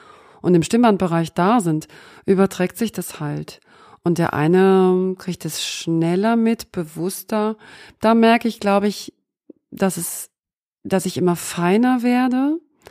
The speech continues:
dass ich selber dann eben ein, was ich höre, eben auch ein körperliches enge Gefühl im Hals bekomme.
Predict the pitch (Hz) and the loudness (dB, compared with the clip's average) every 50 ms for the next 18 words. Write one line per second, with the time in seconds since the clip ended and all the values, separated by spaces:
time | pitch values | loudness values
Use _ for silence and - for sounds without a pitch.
0 | - - - - - - _ _ _ _ _ _ - 185 175 - 180 - - - | -20 -20 -20 -20 -20 -20 _ _ _ _ _ _ -6 -6 -4 -4 -6 -4 0 2
1 | 190 202 214 226 214 208 208 196 - 202 208 208 208 208 208 208 208 208 208 - | 4 4 6 6 4 4 4 2 2 0 0 2 2 2 2 2 0 -2 -4 -6
2 | _ - - _ _ _ _ - - 175 165 180 175 - - 202 214 226 240 233 | _ -20 -20 _ _ _ _ -6 -4 -2 -2 -2 -4 -2 2 4 4 4 4 4
3 | 233 233 240 240 233 - 202 185 185 175 170 170 170 160 - 190 190 190 - 220 | 4 2 2 0 0 0 0 0 0 0 2 0 0 0 0 -2 0 0 0 0
4 | 208 220 208 - 226 214 - - - - 208 226 226 220 220 226 214 - - - | 0 -2 -2 -4 -4 -6 -6 -4 -2 0 2 2 2 2 0 0 -2 -4 -4 -2
5 | 233 233 233 233 240 240 - - 220 220 214 214 214 220 233 - - - 240 233 | 0 2 2 2 2 0 0 0 0 0 2 2 2 2 0 -2 -4 -4 -4 -4
6 | - - 220 220 220 226 220 226 247 262 | -2 0 2 4 4 4 4 2 2 -2